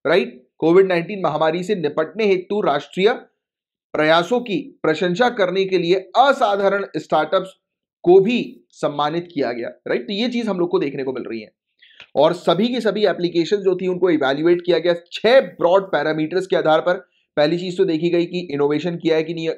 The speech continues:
किया उन्होंने, स्केल-, स्केलेबिलिटी देखी गई, कितने लार्ज स्केल पर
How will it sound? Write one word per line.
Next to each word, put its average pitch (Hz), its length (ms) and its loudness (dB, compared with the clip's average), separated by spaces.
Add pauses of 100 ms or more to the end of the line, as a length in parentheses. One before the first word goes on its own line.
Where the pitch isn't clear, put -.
किया 165 160 2
उन्होंने, 151 320 -4 (320)
स्केल-, 170 640 0
स्केलेबिलिटी 180 640 0
देखी 185 240 0
गई, 175 180 2
कितने 180 420 -6
लार्ज 156 400 0
स्केल 160 340 -4
पर 165 360 -4